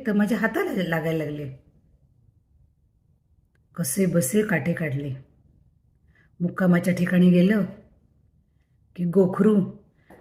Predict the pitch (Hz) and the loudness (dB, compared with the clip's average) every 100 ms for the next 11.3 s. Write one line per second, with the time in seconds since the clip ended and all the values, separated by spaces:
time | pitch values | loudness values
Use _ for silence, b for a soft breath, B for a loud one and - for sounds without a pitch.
0 | b 175 180 180 170 190 165 - - _ | b 0 0 2 2 2 0 -2 -16 _
1 | _ _ _ _ 185 185 180 175 180 196 | _ _ _ _ -8 0 4 4 4 2
2 | 175 185 196 - 160 135 151 147 139 131 | 4 4 2 0 -2 -2 -4 -4 -8 -12
3 | - _ _ _ _ _ _ _ _ - | -16 _ _ _ _ _ _ _ _ -8
4 | 175 190 170 180 180 185 180 180 180 180 | 0 4 6 6 6 6 8 6 6 2
5 | 165 - - 180 165 156 156 143 131 - | 0 -2 -6 -4 -4 -4 -4 -6 -8 -12
6 | 135 - - _ _ _ _ _ _ _ | -14 -14 -20 _ _ _ _ _ _ _
7 | - _ _ _ - 170 170 185 180 185 | -20 _ _ _ -6 2 4 6 4 2
8 | 202 185 - - _ _ _ _ _ 180 | -2 -2 -6 -18 _ _ _ _ _ 2
9 | 175 190 196 190 208 208 196 240 262 285 | 4 6 6 4 2 0 0 0 0 6
10 | 269 240 226 214 190 196 185 190 175 175 | 8 8 6 2 0 2 2 2 4 4
11 | 175 160 175 | 2 2 0